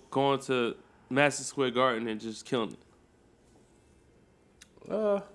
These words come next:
Speaker 2: she could
Speaker 1: I
Speaker 2: set a
Speaker 1: see,
Speaker 2: vibe
Speaker 1: I
Speaker 2: there,
Speaker 1: see,
Speaker 2: 'cause
Speaker 1: I
Speaker 2: Madison,
Speaker 1: see her
Speaker 2: Madison
Speaker 1: going to,
Speaker 2: Square
Speaker 1: like,
Speaker 2: Garden's still,
Speaker 1: S O Bs
Speaker 2: like,
Speaker 1: or something like that.
Speaker 2: I feel like Madison Square Garden, she could still pull off an intimate setting.
Speaker 1: Nah.
Speaker 2: If done right.
Speaker 1: You
Speaker 2: You
Speaker 1: can't, you
Speaker 2: could.
Speaker 1: can't, how, what, you know what the definition of an intimate setting is?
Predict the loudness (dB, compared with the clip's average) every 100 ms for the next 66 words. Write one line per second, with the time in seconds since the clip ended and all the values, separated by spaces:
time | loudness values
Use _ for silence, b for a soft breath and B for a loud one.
0 | -20 _ _ -18 -8 -4 -2 8 8 10
1 | 8 10 8 8 4 8 6 6 6 8
2 | 8 8 8 10 10 8 8 6 10 10
3 | 8 4 -4 -2 -2 -2 -6 -10 _ _
4 | _ _ _ _ _ _ _ _ _ -20
5 | -2 0 8 8 8 2 2 2 4 6
6 | 4 2 -8 -10 2 2 2 0 2 4
7 | 4 -2 -8 -8 -8 -6 -4 -4 -6 -12
8 | -12 -6 -4 -6 -2 -2 0 -2 -2 -8
9 | b -12 -8 -4 0 2 4 2 -2 -6
10 | -8 -8 -10 _ _ _ 0 0 0 0
11 | 0 0 0 0 0 -2 0 -2 0 -4
12 | -2 -4 -2 0 0 0 -4 -8